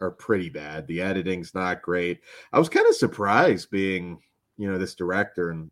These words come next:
what he's sort of worked on. Um, we get the typical Jaws mayor,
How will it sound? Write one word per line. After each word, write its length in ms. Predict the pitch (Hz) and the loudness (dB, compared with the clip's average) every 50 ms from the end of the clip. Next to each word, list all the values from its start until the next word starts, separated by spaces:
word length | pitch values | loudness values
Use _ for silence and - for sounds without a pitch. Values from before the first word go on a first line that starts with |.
| _ - | _ -8
what 200 | 113 98 92 95 | -2 -2 0 0
he's 300 | 90 82 76 - - _ _ _ _ | 0 -2 -6 -10 -16 _ _ _ _
sort 260 | - - 107 92 85 | -10 -6 -4 -4 -4
of 80 | 80 | -2
worked 380 | 78 82 92 104 101 - _ - | 0 0 2 2 0 -2 _ -10
on. 360 | 78 78 76 76 76 76 73 - _ _ _ _ _ _ _ _ - | -10 -8 -8 -10 -12 -12 -16 -18 _ _ _ _ _ _ _ _ -8
Um, 720 | - 90 87 87 87 87 87 85 82 82 85 85 80 - _ _ _ _ _ _ _ _ _ _ _ _ _ _ _ _ _ _ _ _ _ _ - | -6 -4 -2 -2 -2 -2 -2 -4 -4 -4 -4 -6 -8 -10 _ _ _ _ _ _ _ _ _ _ _ _ _ _ _ _ _ _ _ _ _ _ 4
we 120 | 135 131 | 4 8
get 240 | 117 143 143 147 - | 10 10 8 8 6
the 80 | 131 | 2
typical 560 | - - 147 139 135 - 135 123 - 139 123 104 | 4 6 6 6 6 6 4 4 4 4 4 4
Jaws 720 | 95 92 98 104 101 104 107 107 107 104 104 92 - - | 2 0 0 2 4 4 6 6 4 4 2 0 -4 -6
mayor, 1000 | 95 92 92 95 98 98 98 101 98 98 98 98 98 98 95 95 95 92 - | -4 -2 0 0 0 2 2 2 2 2 2 2 2 2 0 0 -2 -2 -4